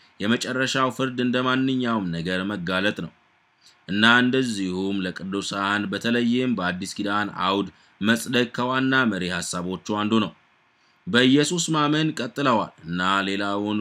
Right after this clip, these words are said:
ጉንጭ በማዞር ጠላቶቻቸውን መውደድ እና እነዚህን ሁሉ ሌሎች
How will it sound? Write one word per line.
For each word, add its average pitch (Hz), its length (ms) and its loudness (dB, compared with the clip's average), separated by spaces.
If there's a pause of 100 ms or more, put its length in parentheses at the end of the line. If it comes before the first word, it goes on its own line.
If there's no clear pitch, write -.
ጉንጭ 110 420 0
በማዞር 110 600 0
ጠላቶቻቸውን 101 1040 -2
መውደድ 104 480 2
እና 90 160 -4 (520)
እነዚህን 104 580 2
ሁሉ 131 220 -4 (100)
ሌሎች 123 400 0